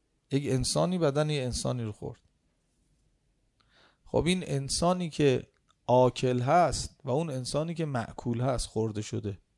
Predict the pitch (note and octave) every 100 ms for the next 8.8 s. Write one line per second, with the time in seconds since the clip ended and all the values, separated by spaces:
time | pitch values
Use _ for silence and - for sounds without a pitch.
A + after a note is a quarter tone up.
0 | _ _ _ _ _ _ _ - D#3+ E3
1 | - C3 C3+ D3+ C#3 _ C#3 C#3+ C3 C3
2 | C3+ D3+ D3 C3+ - C#3 C3+ D3 - _
3 | _ C#3 - - A2+ G2+ A2 G#2 - -
4 | C#3+ E3+ A#2+ A2 G#2 - G#2+ G#2 G#2 -
5 | G#2+ F2 A2 - _ _ _ - - -
6 | G#2 A2+ G#2 G#2+ G#2 G#2 G#2 G2 G2 -
7 | A2 - _ _ _ - A2 A2+ - C#3
8 | E3 B2 - A#2 G#2+ G#2+ A#2